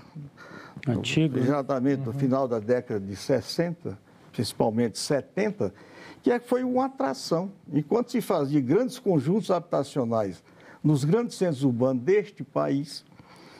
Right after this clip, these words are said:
Speaker 2: isso concorreu. O sonho de uma família é ter uma casa própria e ter um local que ofereça oportunidade de trabalho e educação para os filhos. Então, houve um processo de migração rural urbana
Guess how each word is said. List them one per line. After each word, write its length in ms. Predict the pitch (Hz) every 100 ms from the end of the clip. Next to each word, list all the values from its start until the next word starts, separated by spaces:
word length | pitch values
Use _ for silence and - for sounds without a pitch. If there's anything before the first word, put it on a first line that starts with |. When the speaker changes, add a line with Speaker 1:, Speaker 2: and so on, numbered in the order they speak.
| - -
Speaker 2:
isso 280 | 202 - 262
concorreu. 680 | 277 269 403 226 214 226 - _ _
O 100 | 196
sonho 480 | 196 - 233 269 233
de 120 | 165
uma 160 | 156 143
família 580 | 135 113 113 240 247 98 - - - - - -
é 120 | 175
ter 240 | - -
uma 180 | 240 208
casa 380 | - 151 135 117
própria 480 | - 110 95 - 190
e 20 |
ter 180 | - 220
um 140 | 254
local 420 | 240 - 170 185
que 140 | 190 208
ofereça 560 | - 165 170 - 123 107
oportunidade 840 | 117 - 139 - 170 175 185 220
de 60 | 233
trabalho 460 | 247 - 165 165 170 - - - -
e 80 | -
educação 600 | 233 208 208 196 - 175
para 220 | 165 202
os 100 | 247
filhos. 200 | - 151
Então, 140 | 180 185
houve 200 | 240 269
um 60 |
processo 640 | 240 170 123 170 151 - - - - - - -
de 140 | 117 147
migração 760 | 151 180 151 131 113 - 123
rural 400 | 120 143 165 127
urbana 440 | 175 185 175 190